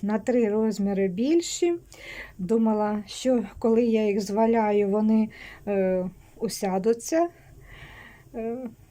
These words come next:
щільненько, що, мабуть, на мене будуть малі, але один сантиметр — це зовсім що нічого. Але які вони приємні.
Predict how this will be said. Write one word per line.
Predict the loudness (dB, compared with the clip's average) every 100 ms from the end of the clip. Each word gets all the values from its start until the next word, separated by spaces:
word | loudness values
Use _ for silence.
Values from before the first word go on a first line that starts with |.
| -18
щільненько, | -14 -8 -4 0 0 0 -2 0 0 0 -2 -16 -20 -20 -20 -20 -20 -20 -14
що, | -2 2
мабуть, | 4 4 2 0
на | 2
мене | 2 2 0
будуть | -2 -2 -2 0
малі, | 2 4 4 4 2 -16 -18 -2
але | 2 4 4 4 4 2 -2 -8 0
один | 0 2 0
сантиметр — | 2 2 2 2 2 2 2 0 -2 -2 -8 -20 -20 -20 -20 -20 -20 -20 -20 -20 -20 -20 -20 -20 -20 -20 -20 -20 -20 -20 -20 -20 -10
це | -4 -2
зовсім | 4 6 6 4 2
що | 2 0 2
нічого. | 2 0 0 0 2 0 -2 -2 -10 -16 -4
Але | 0 2
які | 4 2 0 2 2
вони | 2 2 4 4
приємні. | 2 0 2 0 0 0 -2 -2